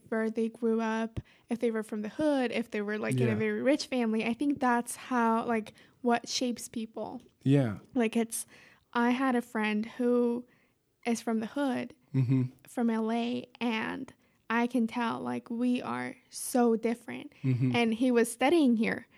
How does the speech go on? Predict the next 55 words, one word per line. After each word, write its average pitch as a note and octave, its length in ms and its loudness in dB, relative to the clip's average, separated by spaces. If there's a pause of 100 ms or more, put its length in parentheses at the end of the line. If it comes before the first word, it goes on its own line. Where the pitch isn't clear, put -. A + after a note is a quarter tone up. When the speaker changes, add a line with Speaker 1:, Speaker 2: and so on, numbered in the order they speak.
Speaker 1:
So A3+ 380 4
if A3 220 0
he C4+ 180 4
was C#4+ 160 6
saying, A#3+ 300 4
"Oh, D#4+ 100 6
I D#4 140 2
study C4+ 340 0
at B3 100 -4
De A#3+ 100 0
Anza," C#4+ 280 2
and B3+ 140 0
I D#4+ 120 2
was D#4 140 2
saying, B3 240 -2
"Oh, E4+ 60 0
I F4 140 0
study E4 280 -2
at D4+ 80 -4
De D4+ 120 0
Anza C#4+ 280 0
too," - 80 0
Speaker 2:
Yeah, C#3+ 260 8
yeah, C3+ 220 2
yeah. C3 180 2
Speaker 1:
that C#4 280 6
wouldn't, C4 260 4
you C4 100 4
know, B3+ 120 6
that B3+ 200 8
wouldn't B3+ 300 6
be A#3+ 220 2
nearly A#3+ 580 4
enough. F#3 480 -4 (160)
Speaker 2:
Right. C#3 240 6
Speaker 1:
So B3 160 8
it's B3 160 2
just, B3+ 180 0
like, A#3+ 220 2
one A#3+ 160 6
of B3 140 4
the A#3+ 80 -12
things G#3 360 -2
that A3 140 0
I'm G#3 140 0
like, G#3 240 0
I G#3 100 4
wish G#3 300 2
I C#4+ 100 2
could - 180 -4
ask, G3 300 -2
but - 160 0
some A3+ 160 0
people A#3 320 0
would G#3+ 140 0